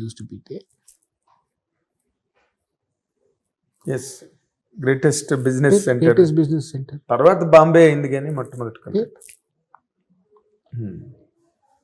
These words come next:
Speaker 2: But అక్కడ ఏదైతే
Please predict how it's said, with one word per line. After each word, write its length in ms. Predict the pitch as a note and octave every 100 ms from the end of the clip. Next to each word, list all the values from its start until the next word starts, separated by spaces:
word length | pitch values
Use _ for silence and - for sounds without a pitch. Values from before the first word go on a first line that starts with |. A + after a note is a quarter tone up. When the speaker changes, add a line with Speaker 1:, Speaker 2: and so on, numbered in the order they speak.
| F4 F4+ F4+ F4 _ _ _ _ _ _ _ _ -
Speaker 2:
But 160 | D3 D3+ C3 - B2+
అక్కడ 280 | B2 F3+ E3+ F3 E3 D#3+ E3+ - _ - C#3
ఏదైతే 320 | D3 E3+ F3